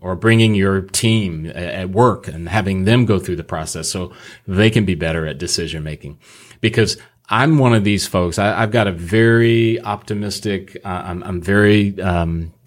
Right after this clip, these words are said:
if that's the right way to say it, but I have a lot of hope that the more the people that we touch, Jeff, with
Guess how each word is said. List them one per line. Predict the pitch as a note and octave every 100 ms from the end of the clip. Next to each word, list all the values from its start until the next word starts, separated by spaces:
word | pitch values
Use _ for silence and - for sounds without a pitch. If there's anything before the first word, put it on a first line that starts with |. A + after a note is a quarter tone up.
| -
if | G2+ F2 F2+
that's | G#2 -
the | F#2+
right | F#2 G#2
way | G2 F#2+
to | F#2
say | G#2+ F#2+
it, | D#2+
but | F2 - - - - -
I | - A#2
have | A2
a |
lot | G2 G#2 B2
of | B2
hope | F2+ F2+ F2 - - - _ F#2+
that | G2 F#2+ - A2
the | A2
more | A#2 C#3+
the | B2
people | - B2 B2 A2
that | F#2+ F2
we | G#2+ A2 -
touch, | G#2+ G2 - -
Jeff, | G2 E2 D#2 - - - G2+
with | G#2 A2 - -